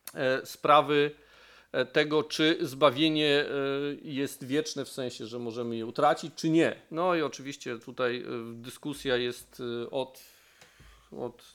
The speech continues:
od nie wiem kiedy, od początków chyba Kościoła. E, i będzie pewnie aż do końca Kościoła. E, i zdecydowanie nie jest, e, możliwe tą dyskusję rozstrzygnąć, e, w ogóle,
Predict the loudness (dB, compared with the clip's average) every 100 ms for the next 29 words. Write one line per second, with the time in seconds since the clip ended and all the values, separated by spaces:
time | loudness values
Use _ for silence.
0 | _ -18 -12 -8 -6 -8 -4 -4 -2 -6
1 | -8 -12 -10 -10 -10 -14 -8 -6 -6 -10
2 | -4 -2 -2 -4 -10 -20 _ _ -20 _
3 | _ -8 -2 0 0 -2 -4 4 6 6
4 | 4 0 -2 -2 -2 0 0 0 0 -2
5 | -6 -10 -6 -2 0 0 -2 -10 _ -16
6 | -12 -8 -6 -6 -8 -10 -10 -10 -10 -10
7 | -4 0 2 2 -2 -4 -4 -6 -6 -12
8 | -12 -12 -12 -16 -12 -10 -6 -6 -4 -6
9 | -8 -8 -10 -12 -10 -8 -6 -8 -8 -6
10 | -4 -4 -6 -10 -16 -16 -12 -12 -12 2
11 | 2 2 0 4 4